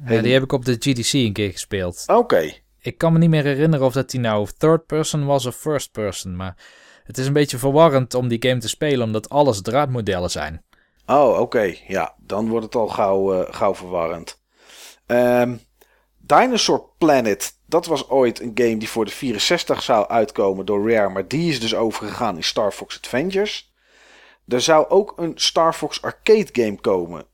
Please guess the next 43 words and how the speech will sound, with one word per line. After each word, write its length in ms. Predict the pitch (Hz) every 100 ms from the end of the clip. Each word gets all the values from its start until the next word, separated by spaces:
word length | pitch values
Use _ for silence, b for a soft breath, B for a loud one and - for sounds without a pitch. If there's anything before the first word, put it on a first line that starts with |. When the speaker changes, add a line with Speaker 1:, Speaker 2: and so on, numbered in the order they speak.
| _ _
Speaker 1:
En, 540 | - 110 110 110 107 -
eh, 640 | - 104 101 98 101 101 98 - _ _ _ -
dat 200 | 123 -
zou 480 | - 151 127 120 -
eigenlijk 380 | - 135 139 -
een 60 | -
companion 460 | 127 - 185 196 165
game 220 | 165 165
zijn 220 | 156 156
van 100 | 151
Star 280 | 143 - 160
Fox 260 | - - -
Assault. 600 | - - 156 233 - - b b b b
Maar 160 | 143 147
ja, 160 | 127
dat 180 | 107 120
is 120 | 127
gewoon, 440 | - 123 117 113 113
eh, 160 | 110 104
voor 240 | - - 117
de 60 |
rest 420 | 113 120 - - -
nooit 480 | 110 120 123 120 -
afgemaakt. 640 | - - 151 131 127 131 -
En, 180 | 107
en, 140 | - 104 - _
ja, 320 | 120 104 - _ _ _ _ - -
eh, 120 | 67
ik 80 | -
heb 140 | 143
zitten 200 | - -
kijken, 400 | - 143 151 147
maar 340 | 131 127 127 B B B
het 100 | -
enige 280 | 160 180 170
wat 80 | 175
ik 100 | 165
kon 140 | 165
vinden 280 | 139 160 147
was: 260 | 139 131 110
"The 140 | 117
reasons 520 | 113 202 196 170 151
are 240 | 147 143